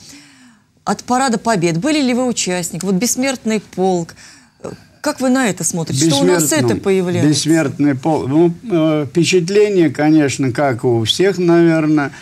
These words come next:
Speaker 2: и ветеранов, и до всего народа.
Speaker 1: Мгм.
Speaker 2: Это незабываемое зрелище.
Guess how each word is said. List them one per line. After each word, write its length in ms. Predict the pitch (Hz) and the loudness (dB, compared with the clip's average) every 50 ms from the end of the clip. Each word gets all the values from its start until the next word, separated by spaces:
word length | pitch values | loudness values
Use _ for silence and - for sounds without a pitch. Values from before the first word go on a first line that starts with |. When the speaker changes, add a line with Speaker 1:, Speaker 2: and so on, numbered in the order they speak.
| - - - - | -20 -20 -10 -2
Speaker 2:
и 180 | - 147 160 185 | 0 2 2 4
ветеранов, 920 | 180 175 175 165 - 170 165 160 160 165 160 160 156 151 151 143 135 131 - - - - _ _ - | 4 2 2 2 2 2 2 2 2 2 2 2 2 2 2 0 -2 -6 -10 -16 -20 -20 _ _ -4
и 440 | - 143 175 196 202 196 175 - 131 | 0 2 2 4 4 2 2 2 0
до 160 | 135 147 208 180 | 0 0 0 0
всего 380 | 147 - 214 208 202 196 185 | 0 0 2 2 4 4 4
народа. 580 | 170 170 170 165 151 143 120 110 101 - 78 69 | 4 4 4 2 2 0 0 -2 -2 -2 -4 -6
Speaker 1:
Мгм. 180 | - - - - - - _ _ _ _ _ | -8 -10 -10 -12 -18 -20 _ _ _ _ _
Speaker 2:
Это 1300 | - - 156 156 156 151 180 170 165 160 151 151 143 127 113 110 107 - - 73 69 76 - 80 80 87 | -4 0 0 0 0 0 0 2 2 2 2 2 0 0 -2 -4 -4 -6 -8 -10 -10 -12 -10 -10 -10 -6
незабываемое 1160 | 120 131 143 170 175 160 160 185 165 175 196 190 185 165 139 127 120 117 117 117 113 120 117 113 | -2 0 2 4 4 4 4 2 2 2 2 4 4 2 2 2 2 2 0 0 0 0 0 0
зрелище. 880 | 113 117 147 160 180 190 190 180 180 165 156 - - - 135 131 139 | 0 0 2 2 4 4 4 2 2 0 0 -4 -6 -4 -6 -6 -6